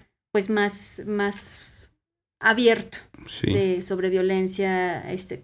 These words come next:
Speaker 1: muy, muy marcada hacia la mujer, etcétera, ¿no? Entonces, digo, sí, sí es complicado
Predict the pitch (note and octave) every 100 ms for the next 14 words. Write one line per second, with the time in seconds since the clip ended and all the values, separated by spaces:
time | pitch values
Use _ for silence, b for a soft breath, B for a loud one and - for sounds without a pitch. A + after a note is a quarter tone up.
0 | _ - G3 G3 G3+ E3 F#3+ G3 G3 G3
1 | G3 F#3 F#3 F#3 E3 E3 F3 A3+ A3 A3+
2 | A3 - - C3 G#2 C#3+ A3+ B3+ B3+ A#3
3 | A#3 B B B B B A#3+ A#3+ - D4
4 | D4 D4+ - - - C#4+ D4+ D4 - _
5 | _ - C4+ A#3 G#3+ G#3+ G#3+ G#3+ G#3+